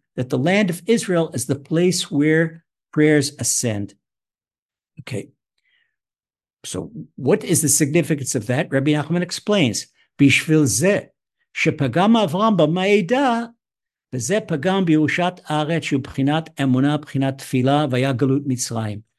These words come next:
Rabbi Nachman explains, if we take Abraham, the first monotheist, Abraham was the father of Emunah. But Hashem judges the tzaddikim so exactly,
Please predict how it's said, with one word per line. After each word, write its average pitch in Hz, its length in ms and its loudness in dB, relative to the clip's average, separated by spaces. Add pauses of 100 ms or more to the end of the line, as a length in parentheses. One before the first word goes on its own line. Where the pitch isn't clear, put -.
(200)
Rabbi 139 200 0
Nachman 170 320 0
explains, 147 640 -2 (540)
if - 80 -16
we 139 80 0
take 240 480 0 (560)
Abraham, 151 580 4
the 147 80 -8
first 240 320 0
monotheist, 190 720 -2 (540)
Abraham 214 560 2
was 196 160 0
the 185 100 -2
father 196 320 -2
of 160 60 -4
Emunah. 170 500 -2 (560)
But 156 140 -4
Hashem 214 500 0
judges 214 680 -2
the 175 120 -4
tzaddikim 196 720 0
so 220 380 0
exactly, 165 1000 -2